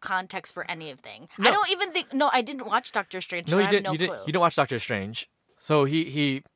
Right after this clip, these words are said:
Speaker 2: he beat the Abomination in that fight, and basically, I guess they were training buddies or something. But then at the end, he brings in Shang-Chi and Katie,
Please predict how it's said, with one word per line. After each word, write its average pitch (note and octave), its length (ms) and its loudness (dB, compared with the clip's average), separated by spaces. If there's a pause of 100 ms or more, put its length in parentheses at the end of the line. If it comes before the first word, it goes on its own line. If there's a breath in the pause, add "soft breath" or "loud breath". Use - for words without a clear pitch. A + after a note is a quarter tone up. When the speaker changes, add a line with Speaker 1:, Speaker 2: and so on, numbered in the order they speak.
(100)
Speaker 2:
he C#3 180 -2
beat D#3+ 280 2
the D#3+ 100 0
Abomination C3+ 560 2
in A2 80 -2
that A#2 180 -4
fight, G#2 300 0
and G#2+ 160 -4
basically, A2 340 -4
I F#2+ 60 -2
guess G2 140 -6
they G2+ 120 -6
were F2+ 400 -8
training A#2 400 -6
buddies B2+ 320 -2
or G2+ 80 -4
something. G#2+ 400 -8 (680 loud breath)
But C#3+ 80 -2
then F3+ 160 4
at C#3+ 160 -6
the - 180 -6
end, D3 480 4 (880)
he D3+ 180 -2
brings E3 460 0
in C#3+ 220 0
Shang-Chi C#3 640 0
and C3 240 -2
Katie, G#2+ 540 -2